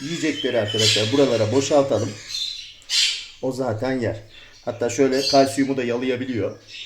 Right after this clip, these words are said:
Şey, kalsiyumla vitamini. O yüzden yiyeceğini şuraya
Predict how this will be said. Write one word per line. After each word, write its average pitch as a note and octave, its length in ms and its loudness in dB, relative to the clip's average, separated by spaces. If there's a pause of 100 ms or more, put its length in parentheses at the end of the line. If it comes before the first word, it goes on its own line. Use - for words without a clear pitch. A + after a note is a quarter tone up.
(200)
Şey, F2+ 280 -4
kalsiyumla F#2 520 -2
vitamini. F2+ 440 -8 (1200)
O B2+ 60 2
yüzden A#2+ 260 -2
yiyeceğini A#2+ 480 -6
şuraya B2 400 -2